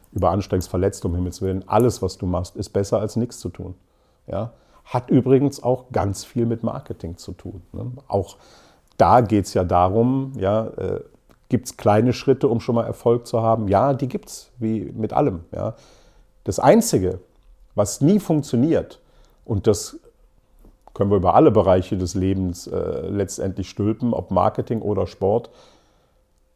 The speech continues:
und banaler geht's wirklich nicht, ihr Lieben, deshalb, äh, verzeiht mir das,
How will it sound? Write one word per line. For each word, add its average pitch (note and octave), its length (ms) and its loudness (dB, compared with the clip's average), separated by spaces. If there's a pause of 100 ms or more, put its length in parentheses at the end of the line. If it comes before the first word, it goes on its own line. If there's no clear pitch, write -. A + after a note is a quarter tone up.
(100)
und F2+ 120 -2
banaler F#2 420 2
geht's F2+ 240 -4
wirklich G2+ 320 -2
nicht, D#2+ 200 -10
ihr D#2 100 -6
Lieben, F2 320 -2
deshalb, F2 420 -2
äh, - 160 -4 (140)
verzeiht - 480 -2
mir F2 100 -2
das, F2+ 360 -6